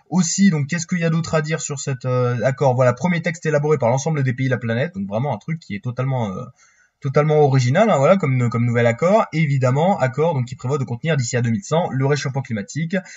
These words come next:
bien en dessous de deux degrés par rapport au niveau pré-industriel. Donc, il y a un objectif ambitieux.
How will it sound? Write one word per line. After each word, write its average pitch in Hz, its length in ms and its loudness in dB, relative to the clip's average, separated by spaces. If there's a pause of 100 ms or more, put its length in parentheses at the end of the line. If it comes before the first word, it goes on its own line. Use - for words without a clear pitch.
(140)
bien 151 200 2
en 151 180 4
dessous 151 480 0
de 135 160 0 (120)
deux 135 260 0
degrés 143 340 0
par 143 140 4
rapport 127 240 2
au 135 60 2
niveau 139 180 0
pré-industriel. 120 760 -2 (240)
Donc, 135 220 -2
il 123 60 -2
y 123 40 0
a 120 60 2
un 120 80 2
objectif 120 560 -2 (120)
ambitieux. 147 600 0